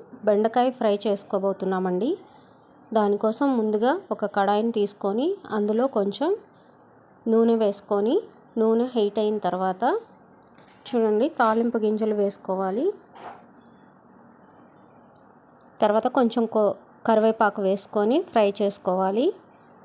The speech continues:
ఆ తర్వాత ఒక అర కేజీ బెండకాయ, బెండకాయలు తీసుకొని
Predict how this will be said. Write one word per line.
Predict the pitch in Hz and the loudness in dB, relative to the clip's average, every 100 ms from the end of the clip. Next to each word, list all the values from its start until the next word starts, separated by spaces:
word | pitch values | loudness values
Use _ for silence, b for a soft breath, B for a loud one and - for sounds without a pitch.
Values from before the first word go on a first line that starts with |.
| - - - - - - - - - - - _ 202 | -20 -20 -20 -20 -20 -20 -20 -20 -20 -20 -20 _ -6
ఆ | |
తర్వాత | 202 220 214 214 262 381 415 - 214 | 0 0 2 0 0 -2 -4 -8 -4
ఒక | - 220 190 240 - - | 0 2 2 -2 -8 -2
అర | 226 | 0
కేజీ | 226 247 214 240 | 2 0 2 2
బెండకాయ, | 208 214 226 240 247 262 - - - - 240 226 | 2 2 2 0 0 -2 -6 -16 -20 -18 -4 2
బెండకాయలు | 226 226 247 233 | 2 2 2 0
తీసుకొని | 226 220 - 214 226 | 2 -2 -2 -2 0